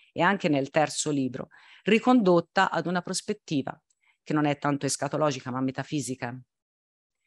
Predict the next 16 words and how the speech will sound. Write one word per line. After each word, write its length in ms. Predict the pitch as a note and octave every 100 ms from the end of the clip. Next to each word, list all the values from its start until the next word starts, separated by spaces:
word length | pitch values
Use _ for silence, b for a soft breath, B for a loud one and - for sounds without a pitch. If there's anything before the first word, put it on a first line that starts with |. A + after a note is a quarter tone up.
| _ _
S-, 160 | - G3+
non 220 | G3 G#3+
spetta 540 | - - F#3 D#3 -
al 100 | C#3
filosofo 540 | - E3 E3 D3+ - C3
naturale, 520 | C#3+ F3 C#3+ A#2 C3+
infatti, 540 | E3+ - A2+ B2 -
indagare 520 | F3+ F#3 F3+ D3 B2+
lo 100 | C3+
statuto 520 | D3 - F#3+ B2+ A#2+ D3+
e 40 |
le 100 | D#3
modalità 480 | E3 E3 F3 F3+ C#3
di 100 | C3+
operare 460 | D3 F3+ C#3+ C3+
dell'intelletto, 920 | C3 B2 C3 C3 G3 B2 - - C3+